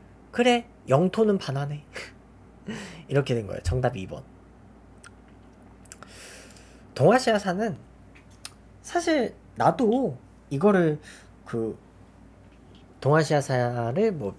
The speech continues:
뭐 정확히 뭐 교과 수업으로 배운 적이 없어요.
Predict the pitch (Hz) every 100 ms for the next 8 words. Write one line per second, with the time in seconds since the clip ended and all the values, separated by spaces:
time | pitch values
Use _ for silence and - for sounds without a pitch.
0 | - 98 - - 135 151 - - 107 208
1 | - - - - - - 104 92 78 -
2 | - - - - - 147 156 - 349 415
3 | 381 294 196 - - - - - 131 180
4 | 226 214 - 131 139